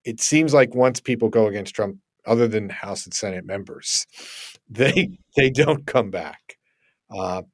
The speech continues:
but, you know, that is gonna be the big thing to watch is, is can he, he build his support and win back states that he lost in twenty twenty, even though he says,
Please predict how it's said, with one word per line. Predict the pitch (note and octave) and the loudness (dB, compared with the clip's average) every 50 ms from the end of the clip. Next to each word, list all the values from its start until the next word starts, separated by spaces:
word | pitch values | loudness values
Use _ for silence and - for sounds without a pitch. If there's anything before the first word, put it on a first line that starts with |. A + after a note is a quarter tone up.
| _ - | _ 2
but, | - - - D3+ - _ - | 4 4 4 2 -4 _ 2
you | G3 F#3 | 4 6
know, | G3+ G3 F#3+ | 6 6 6
that | C#3+ D#3 D#3+ F3+ | 4 4 6 6
is | G#3 G3 | 6 4
gonna | F3+ F3+ F#3 F3+ | 4 4 6 6
be | F#3 F3+ | 6 6
the | E3 E3+ | 6 6
big | D3 E3 D#3+ D#3+ D#3+ | 4 4 2 2 4
thing | - D#3 D#3 C#3+ | 4 4 4 4
to | D3 D3 | 4 4
watch | D3 C#3+ A2+ F#2+ F#2 - - - _ | 4 4 4 2 -4 -10 -16 -12 _
is, | - B2 A2 - | -4 -4 -4 -4
is | - - A#2 G#2+ | -6 -8 -10 -10
can | - - C3 B2+ C3 B2 | -6 -4 -2 -2 -2 -2
he, | A#2 B2+ B2 A#2 A2+ A2 A2 - _ _ _ _ _ _ | -2 -2 0 0 -2 -2 -4 -8 _ _ _ _ _ _
he | - A#2+ A2+ | -2 -2 -2
build | G2+ F#2+ B2 C3 C3 C3+ C3+ B2+ A#2+ | 0 2 4 6 8 8 6 6 4
his | - A#2 G#2 G#2 G2+ G2 F#2 - | 0 0 0 0 -2 -4 -6 -8
support | - - - - - - - B2 A2+ G#2 G2+ G2+ - _ _ _ _ _ _ - | -10 -10 -12 -16 -14 -6 -2 0 0 0 0 -2 -8 _ _ _ _ _ _ -10
and | G#2 G#2 G2+ G2 G2 G2+ G2 _ _ _ _ _ _ - | -8 -6 -6 -6 -8 -10 -14 _ _ _ _ _ _ -2
win | A2 A#2 A#2+ A#2 A2+ | 0 2 2 2 2
back | A#2 A#2 A2+ A#2 A#2 - | 2 2 2 2 0 -2
states | - - - G#2+ G2 G2 G2 - | -4 -2 0 0 -2 -2 -4 -8
that | - G#2 F#2+ | -6 -6 -6
he | F#2+ F#2+ | -6 -6
lost | F#2+ F#2+ F#2+ F#2+ F#2 - - | -6 -6 -6 -8 -8 -12 -14
in | F2 | -18
twenty | F2+ - - F#2+ F#2 | -14 -12 -10 -10 -10
twenty, | F2+ - - G2+ F#2 F2+ F2 F2+ _ _ _ _ _ _ _ _ _ _ - | -10 -10 -8 -8 -8 -8 -10 -12 _ _ _ _ _ _ _ _ _ _ -8
even | A#2 G#2+ G2+ G2+ G2+ | -6 -4 -2 -2 -2
though | G2 G2 F#2+ | -2 -2 -2
he | E2+ G2+ F#2+ | -4 -6 -8
says, | - - - G2+ F#2+ F#2 F2+ - - | -4 -2 0 0 0 0 -2 -6 -12